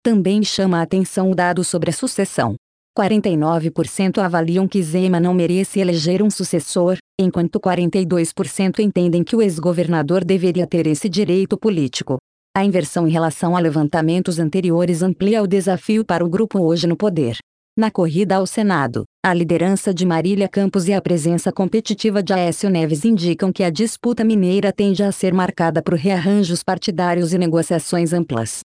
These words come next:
Com duas vagas em jogo e indefinições relevantes sobre candidaturas, o quadro permanece aberto. A depender das alianças e das decisões de nomes centrais como Pacheco, Cleitinho e o próprio Aécio,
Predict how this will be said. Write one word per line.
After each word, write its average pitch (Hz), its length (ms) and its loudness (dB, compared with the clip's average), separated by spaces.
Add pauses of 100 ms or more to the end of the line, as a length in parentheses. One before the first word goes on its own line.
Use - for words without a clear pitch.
(260)
Com 208 160 2
duas 190 320 0
vagas 180 400 0
em 208 80 2
jogo 196 360 2
e - 20 2
indefinições 170 760 0
relevantes 185 640 0
sobre 170 260 0
candidaturas, 147 840 0 (200)
o 202 80 0
quadro 175 380 0
permanece 170 560 0
aberto. 147 500 -2 (400)
A 185 60 0
depender 185 560 0
das 165 220 0
alianças 175 640 0
e 202 40 0
das 185 200 0
decisões 175 600 0
de 185 140 -2
nomes 185 300 2
centrais 190 580 -2
como 190 240 0
Pacheco, 170 560 -2 (220)
Cleitinho 202 520 2
e 190 120 2
o - 20 -2
próprio 175 480 0
Aécio, 180 460 -2